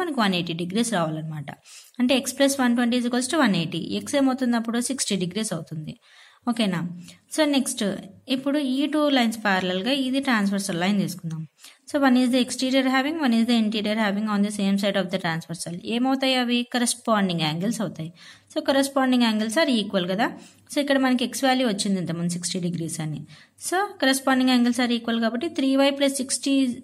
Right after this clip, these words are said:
సిక్స్ is equals to సిక్స్టీ degrees అవుతుంది. దాని నుంచి Y వాల్యూ ఫైండ్ అవుట్ చేయొచ్చు. So ఇక్కడ చూడండి, ఫస్ట్ ఇది ఇక్కడ రాసాను సిక్స్టీ డిగ్రీస్, సైడ్ మ్యాటర్ కూడా ఇందాక ఎక్స్‌ప్లెయిన్ చేశాను రాసాను. So నెక్స్ట్ ఇక్కడ corresponding angles are equal, అంటే ఈ టూ యాంగిల్స్ ఈక్వల్ కాబట్టి, so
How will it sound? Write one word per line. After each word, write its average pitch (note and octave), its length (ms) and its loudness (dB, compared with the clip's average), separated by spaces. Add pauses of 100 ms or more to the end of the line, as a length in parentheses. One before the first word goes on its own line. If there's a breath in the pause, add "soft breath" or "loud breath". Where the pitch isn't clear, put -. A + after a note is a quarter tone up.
(160)
సిక్స్ - 300 -6
is B3+ 120 0
equals C4 300 -2
to G4+ 60 0 (100)
సిక్స్టీ - 320 -2
degrees G3 340 0
అవుతుంది. E3+ 400 -6 (520 loud breath)
దాని C#4 180 6
నుంచి C#4+ 180 4 (140)
Y A#3+ 40 4 (100)
వాల్యూ G#3+ 280 0
ఫైండ్ G3 220 2
అవుట్ F3 180 -4
చేయొచ్చు. D#3+ 400 -10 (600)
So - 120 -8
ఇక్కడ C4+ 200 -4
చూడండి, B3 360 2
ఫస్ట్ A3+ 300 -2
ఇది A#3 120 -2
ఇక్కడ A3 220 -4
రాసాను G3+ 360 0
సిక్స్టీ G3+ 320 -6
డిగ్రీస్, G3+ 340 -2 (220)
సైడ్ G3 240 0 (280)
మ్యాటర్ F3+ 360 -4
కూడా F#3 160 -4 (100)
ఇందాక F3 320 0
ఎక్స్‌ప్లెయిన్ F3 380 -4
చేశాను E3+ 320 -4
రాసాను. G3+ 340 -8 (480 loud breath)
So - 60 -4 (120)
నెక్స్ట్ A3+ 260 0
ఇక్కడ G#3 240 -2
corresponding G3 520 0
angles F3+ 280 -6
are F3 140 -4
equal, F3 280 -6
అంటే F3 220 0
ఈ - 100 -4
టూ F3+ 60 -4 (100)
యాంగిల్స్ F3+ 400 -4
ఈక్వల్ F3 300 -4
కాబట్టి, F3+ 320 -4 (440 loud breath)
so - 60 -4